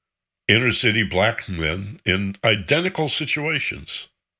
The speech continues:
That square off because you're a blood, you carry a red rag, you're a Crip, you carry a blue rag, so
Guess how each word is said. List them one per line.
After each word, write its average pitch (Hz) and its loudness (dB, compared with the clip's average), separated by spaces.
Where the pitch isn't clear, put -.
That 87 2
square 117 0
off 107 2
because 92 -2
you're 104 0
a 110 0
blood, 90 2
you 90 -2
carry 87 0
a 82 0
red 92 -2
rag, 82 0
you're 87 -2
a 95 -4
Crip, - -6
you 87 -4
carry 87 -2
a 80 -6
blue 117 -4
rag, 82 0
so 87 -2